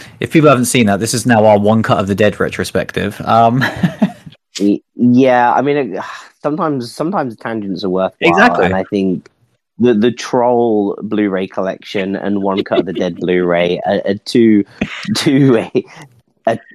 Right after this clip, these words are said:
Speaker 2: tangents that are very worth mentioning. They're, they're both exquisite, and, and I think as well, like, conversations about, 'cause we've just had a very long conversation about how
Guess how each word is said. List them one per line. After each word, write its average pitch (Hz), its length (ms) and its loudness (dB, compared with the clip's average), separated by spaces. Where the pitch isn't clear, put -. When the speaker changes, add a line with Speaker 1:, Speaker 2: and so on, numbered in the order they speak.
Speaker 2:
tangents 113 540 -4
that 80 140 -2
are 104 80 -2
very 110 300 0
worth 104 460 -2
mentioning. 95 640 -6
They're, 98 160 -4
they're 107 140 -2
both 110 300 -2
exquisite, 87 680 -4
and, 110 180 -2
and 135 120 -2
I 135 80 0
think 123 220 0
as 113 160 -2
well, 92 340 0
like, 92 300 -4
conversations 120 920 -2
about, 104 300 -2
'cause 131 120 -8
we've 151 140 0
just 170 120 -8
had 160 120 -2
a 123 40 -2
very 110 300 0
long 98 200 -4
conversation 90 960 -4
about 95 600 0
how 92 540 -4